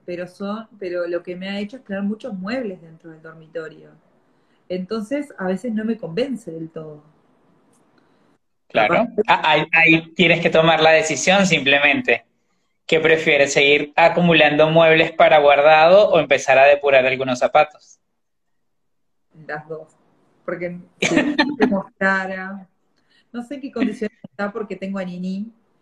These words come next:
Speaker 1: Ahora, viste, que ya está de paseo en el cuarto, también es parte del cuarto. <laughs> Entonces, pero capaz que ahora me animo en un rato y te lo muestro.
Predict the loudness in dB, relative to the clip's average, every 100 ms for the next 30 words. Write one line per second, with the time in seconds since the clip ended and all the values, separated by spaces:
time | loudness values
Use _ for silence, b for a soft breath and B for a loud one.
0 | _ _ b b b _ -10 -6 -6 -6
1 | -10 -12 -16 -18 -20 -12 -10 -10 -10 -8
2 | -8 -8 -6 -8 -8 -10 -10 -10 -10 -10
3 | -10 -10 -10 -12 -10 -8 -8 -10 -20 -20
4 | _ _ _ _ _ _ _ _ _ _
5 | _ _ -12 -10 -10 -8 -8 -10 -10 -8
6 | -8 -10 -10 -10 -12 _ _ B B -18
7 | _ -8 -8 -6 -10 -10 -8 -6 -6 -8
8 | -8 -8 -10 -8 -10 -10 -10 -10 -12 -18
9 | -20 -20